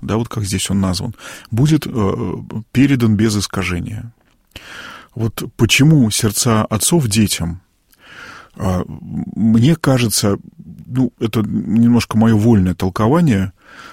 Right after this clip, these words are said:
но, э, я много очень думал над этим местом, потому что он меня давно-давно очень зацепил этим вопросом, как так? Вот, э, э, есть вещи в Евангелии, которые, э, открываются постепенно,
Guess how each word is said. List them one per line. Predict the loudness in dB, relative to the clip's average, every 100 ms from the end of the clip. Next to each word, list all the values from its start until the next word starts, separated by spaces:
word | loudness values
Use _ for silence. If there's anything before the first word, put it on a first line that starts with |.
| _
но, | -6 0 2 4 2 -2 -2 0
э, |
я | 2
много | 4 4 4
очень | 2 0 -2
думал | 0 0 2
над | 0 0
этим | -2 -2 0
местом, | 0 -4 -8 -12
потому | -10
что | -8 -2
он | 0
меня | 0
давно-давно | -2 -6 -4 -4 -2 0 0 0 0
очень | -2 -4 -4
зацепил | -4 -6 -6 -6 -4
этим | -6 -6
вопросом, | -6 -6 -8 -8
как | -8 -10 -10
так? | -14 -14 -20 _ -20 -20 -20 -18 -18 -16 -6
Вот, | -6 -4 -2
э, | 0 0 -2 _ -20 _ _ _ _ _ _ -20 -16
э, | -12 -6 0 0 0 -2
есть | -2 2 2 4
вещи | 2 2 2
в | 0
Евангелии, | 2 2 2 2 2 2
которые, | 0 -2 2 4 2 0 _ -20 -20 -20 -20 _
э, | -4 -2 -2 -4 -10 -14 -12 -8 -4
открываются | -2 2 4 4 2 -2
постепенно, | -4 -4 -2 -2 -2 -4 -10